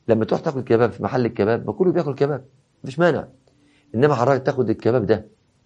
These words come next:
وتطلع بيه على الناس مش لاقي عيش حاف، وتاكله حاف قدامهم،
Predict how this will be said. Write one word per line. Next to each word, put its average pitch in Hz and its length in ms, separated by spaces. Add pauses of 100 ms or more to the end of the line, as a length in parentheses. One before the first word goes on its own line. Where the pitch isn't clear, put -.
(600)
وتطلع 120 400
بيه 135 180
على 113 180
الناس 123 260
مش 110 200
لاقي 110 200
عيش 123 200
حاف، - 580
وتاكله 127 460
حاف 151 260
قدامهم، 139 640